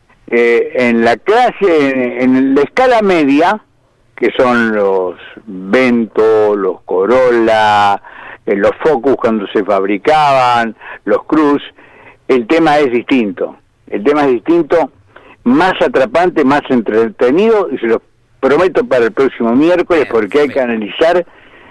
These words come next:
Speaker 1: pequeños detalles que le pueden dar la, el nivel de tecnología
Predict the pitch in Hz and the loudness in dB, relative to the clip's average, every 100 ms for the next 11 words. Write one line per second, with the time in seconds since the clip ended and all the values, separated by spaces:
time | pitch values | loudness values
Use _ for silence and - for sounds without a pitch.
0 | - _ 294 311 - 269 269 208 135 135 | -20 _ -2 -2 0 2 2 2 2 0
1 | 233 220 220 190 107 80 - _ _ - | -2 -4 0 2 0 -2 -12 _ _ -20
2 | - 131 131 127 180 170 151 151 185 175 | -6 0 0 2 2 2 2 2 2 0
3 | - _ _ _ _ - 123 117 120 117 | -6 _ _ _ _ -6 0 2 2 2
4 | 113 113 110 - - 127 131 139 156 180 | 2 2 -2 -6 -4 0 2 2 2 2
5 | 269 262 226 147 160 147 147 147 - - | 2 2 0 0 0 2 2 2 0 0
6 | 247 220 107 | 0 2 -2